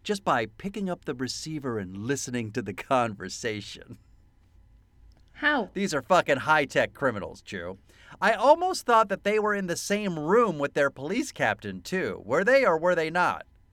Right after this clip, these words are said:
Speaker 2: I th-, it seemed like they were, but I don't, I don't think so.
Speaker 1: Like, he picked up the phone and they're like, "Let's just listen." Ooh, okay.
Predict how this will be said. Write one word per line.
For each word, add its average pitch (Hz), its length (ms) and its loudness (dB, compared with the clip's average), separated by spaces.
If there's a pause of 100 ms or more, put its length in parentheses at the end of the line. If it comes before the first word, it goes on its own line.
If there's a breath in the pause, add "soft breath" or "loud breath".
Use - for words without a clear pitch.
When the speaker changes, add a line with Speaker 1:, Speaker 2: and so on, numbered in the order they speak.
(840)
Speaker 2:
I 269 200 -2
th-, 254 340 -6
it - 0 - (200)
seemed 381 340 -4
like 359 280 -2
they 277 120 2
were, 247 220 2
but 220 160 0
I 214 140 2
don't, 208 240 -2 (120)
I 180 120 -8
don't 147 180 -12
think - 160 -18
so. - 140 -16 (1000)
Speaker 1:
Like, 120 160 -4
he 190 140 -2
picked 190 240 -2
up 175 100 -2
the 147 120 -2
phone 151 280 0
and 113 100 -4
they're 110 140 0
like, 95 220 -2
"Let's 117 160 -10
just - 200 -14
listen." 87 440 -12 (680 soft breath)
Ooh, 117 180 -8
okay. 87 400 -14